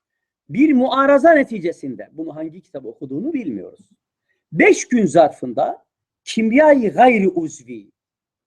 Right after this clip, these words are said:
organik olmayan kimya, inorganik kimyayı elde etti. Ve kimya muallimiyle muarazaya, muaraza ne demek biliyorsunuz?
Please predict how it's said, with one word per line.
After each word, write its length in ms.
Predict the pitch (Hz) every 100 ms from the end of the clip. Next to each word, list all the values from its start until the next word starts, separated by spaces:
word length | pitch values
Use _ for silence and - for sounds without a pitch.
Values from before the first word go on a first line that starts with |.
| _ _
organik 520 | 156 147 160 165 170 -
olmayan 600 | 170 170 143 123 107 104
kimya, 440 | - 110 90 - _ _ _ _ _ _
inorganik 680 | 202 196 151 127 107 98 95
kimyayı 1400 | - - - - _ _ _ _ _ _ - 208 392 -
elde 260 | 185 156 127
etti. 280 | - _ _ _ _ _ _ _
Ve 120 | 175 170
kimya 400 | - 190 254 208
muallimiyle 480 | 156 151 156 202
muarazaya, 760 | 180 160 156 156 143 135 110 87
muaraza 420 | 127 135 139 135
ne 120 | 139 131
demek 260 | 247 -
biliyorsunuz? 640 | 156 120 - - 233 311